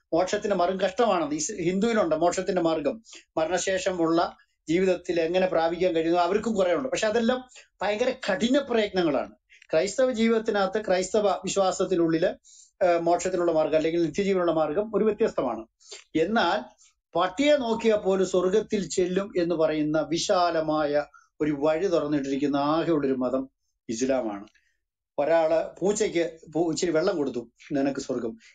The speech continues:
ഇങ്ങനെ സ്വർഗത്തിന്റെ ഈ ചീട്ടും കൊണ്ട് ഇങ്ങനെ നടക്കുമായിരുന്നു. പാസ്സേ, പാസ് കൊടുക്കാൻ, പാസ്പോർട്ട് ആയിരിക്കും,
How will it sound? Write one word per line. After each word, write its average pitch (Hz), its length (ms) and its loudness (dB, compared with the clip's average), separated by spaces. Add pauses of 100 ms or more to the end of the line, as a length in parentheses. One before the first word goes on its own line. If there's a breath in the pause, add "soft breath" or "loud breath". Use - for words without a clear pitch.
(120)
ഇങ്ങനെ 220 300 2
സ്വർഗത്തിന്റെ 208 540 0
ഈ 208 100 0
ചീട്ടും 220 300 -2
കൊണ്ട് 226 140 0
ഇങ്ങനെ 185 200 2
നടക്കുമായിരുന്നു. 147 560 0
പാസ്സേ, 160 360 -2 (420)
പാസ് 160 240 2
കൊടുക്കാൻ, 131 360 -2
പാസ്പോർട്ട് 156 360 0
ആയിരിക്കും, 113 320 -6